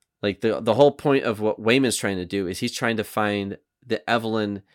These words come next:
that is the opposite of the one that figured it out. And it could be the celebrity, it could be the ninja, it could be all these versions, the hot, the sign flipper, it could be all, but, but it's not. It's the one that never amounted to anything. She just was, like, the lowest form of herself, of that version.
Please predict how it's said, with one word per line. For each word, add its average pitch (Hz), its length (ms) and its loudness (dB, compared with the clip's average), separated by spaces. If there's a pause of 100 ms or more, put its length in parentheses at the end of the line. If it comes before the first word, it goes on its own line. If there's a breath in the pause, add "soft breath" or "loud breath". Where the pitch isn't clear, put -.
(360)
that 107 180 2
is 98 180 -2
the - 180 -4
opposite 113 500 2
of 104 120 -6
the 107 80 -4
one 104 100 -4
that 95 120 -6
figured 95 320 -4
it 90 140 -8
out. 82 280 -12 (1300 soft breath)
And 110 80 -2
it 110 80 -4
could 120 140 0
be 104 140 -2
the 92 100 -4
celebrity, 139 580 2
it 98 120 -2
could 107 100 -6
be 101 100 -4
the 92 120 -6
ninja, 120 520 0
it 110 40 -4
could 104 120 -8
be 101 140 -2
all 127 180 6
these 123 200 -4
versions, 104 340 -2
the 87 120 -6
hot, 110 260 -4
the 107 80 -8
sign 110 260 -2
flipper, 113 320 -4
it 110 60 -4
could 107 140 -8
be 107 100 2
all, 123 180 2
but, 92 160 -6
but 95 80 -4
it's - 160 -10
not. 113 260 0 (460 loud breath)
It's - 180 -2
the 123 80 0
one 127 200 4
that 113 140 4
never 113 280 4
amounted 104 380 0
to 90 80 -2
anything. 92 340 -8
She 107 160 -8
just 101 240 -4
was, 98 140 -10
like, 101 100 -4
the 101 120 -6
lowest 104 440 -2
form 107 440 -2
of 90 100 -8
herself, - 440 -6
of 95 220 -6
that 95 240 -2
version. 95 560 -6